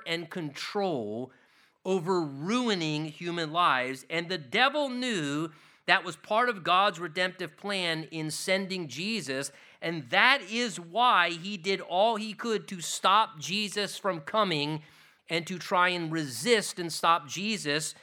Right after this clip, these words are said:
from being born. That's why the end of verse four tells us the dragon stood before the woman, before Israel,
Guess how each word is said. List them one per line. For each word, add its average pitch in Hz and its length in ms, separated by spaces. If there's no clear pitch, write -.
from 156 240
being 160 340
born. 151 460
That's 160 240
why 165 280
the 180 240
end 190 240
of 196 100
verse 156 260
four 220 300
tells 220 400
us 156 180
the 170 140
dragon 175 640
stood 226 520
before 220 460
the 202 140
woman, 196 400
before 190 320
Israel, 170 560